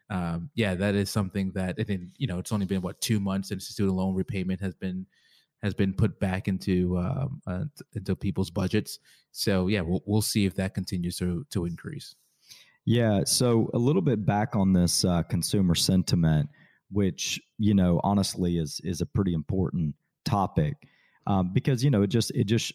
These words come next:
Speaker 2: speaks to the, the mentality of the average investor. You know, I mentioned the preliminary November reading of the University of Michigan's Consumer Sentiment Index declined to sixty point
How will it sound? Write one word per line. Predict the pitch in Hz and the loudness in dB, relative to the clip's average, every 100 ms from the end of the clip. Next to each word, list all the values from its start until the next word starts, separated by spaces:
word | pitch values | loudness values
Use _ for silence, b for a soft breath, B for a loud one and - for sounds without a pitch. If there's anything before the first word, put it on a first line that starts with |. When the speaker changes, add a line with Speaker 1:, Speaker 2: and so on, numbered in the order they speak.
| _ | _
Speaker 2:
speaks | - - 127 123 - | -10 0 0 0 -2
to | 113 98 | 2 2
the, | 98 92 87 | 4 4 4
the | - 95 | 2 2
mentality | 92 98 90 92 90 85 | 2 2 2 2 2 0
of | 80 | 0
the | 85 | 2
average | 85 82 82 | 2 0 -2
investor. | 80 85 92 - 82 78 b b b b | -2 0 -2 -2 -4 -4 b b b b
You | 113 | 2
know, | 110 | 4
I | |
mentioned | 110 120 113 98 90 - | 4 4 2 2 2 0
the | - | -2
preliminary | - 101 104 104 101 92 | 2 4 6 6 6 4
November | 90 92 85 | 4 4 4
reading | 82 92 92 85 | 4 4 4 2
of | 78 | 0
the | 82 | 0
University | 90 87 87 - 87 | -2 0 -2 0 -2
of | 73 | 0
Michigan's | 90 104 - 85 - | 0 -2 -4 -8 -6
Consumer | 101 - 95 85 | -8 -2 -2 0
Sentiment | - 110 104 87 73 | 0 0 0 -2 -2
Index | 87 80 82 - | -2 -2 -2 -4
declined | 85 82 - 101 95 87 80 - | -6 -6 -6 -2 0 0 -2 -4
to | 82 | -6
sixty | - 95 - 90 | -4 -6 -4 -6
point | 76 - 80 | -6 -4 -4